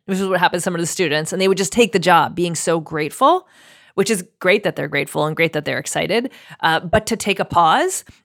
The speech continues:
And then it's like a different mode. It's like, like Keisha Matthews, who is the head of career services at University of Baltimore, said, like, you're changing, almost like changing gears. One is you're selling yourself,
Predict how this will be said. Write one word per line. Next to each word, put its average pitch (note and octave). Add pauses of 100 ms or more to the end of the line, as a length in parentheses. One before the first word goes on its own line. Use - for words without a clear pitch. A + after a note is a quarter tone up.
And G3
then A#3
it's C4+
like C#4
a A3
different F3+
mode. D3+ (300)
It's G#3+
like, F#3 (300)
like G3
Keisha A3+
Matthews, E3+
who E3
is D#3
the D#3+
head D#3
of D#3+
career D#3+
services D#3
at D3+
University D3+
of D3
Baltimore, C#3+
said, D#3 (380)
like, G#3
you're A#3
changing, B3
almost -
like G3
changing G3
gears. D3
One G#3
is D4+
you're A#3+
selling D#3
yourself, A3+